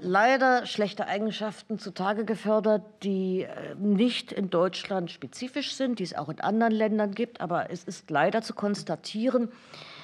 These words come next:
dass in Deutschland Denunziantentum hochgekommen ist. Das heißt, ein Beispiel, Einzelhändlerin, Rabenmacherin, ganz allein im Geschäft. Ich gehe da rein und sag,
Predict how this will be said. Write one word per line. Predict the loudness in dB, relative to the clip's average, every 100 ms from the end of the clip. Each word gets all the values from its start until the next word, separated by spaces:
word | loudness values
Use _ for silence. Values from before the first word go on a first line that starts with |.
| -20 -4
dass | 0 2
in | 2 -2 2
Deutschland | 2 2 0 0 0 0 -4 _ -8
Denunziantentum | -4 -2 0 0 0 -2 -6 -4 -2 0 -2 -12 _ 0
hochgekommen | 0 2 -2 -4 -2 -2 -4
ist. | -8 -10 -16 -20 -20 -16 -4
Das | -4 2
heißt, | 2 2 -4 -12 -20 _ _ _ _ _ _ -4
ein | -2 0
Beispiel, | -2 -4 -4 -4 -4 -8 _ _ _ 0
Einzelhändlerin, | 2 2 -2 0 0 0 0 0 -2 -8
Rabenmacherin, | -2 0 2 0 0 0 -2 -2 -4 -6 -16 -20 -20 -20 -20 _ _ -20 _ _ _ _
ganz | 2 2 0 0
allein | 4 4 4
im | 0 -6
Geschäft. | -4 0 0 -2 -14 -14 -6
Ich | -4 -2
gehe | 0 0
da | 0 -2
rein | 2 2 2 0 -6
und | -6 -8
sag, | -2 -2 -2 -6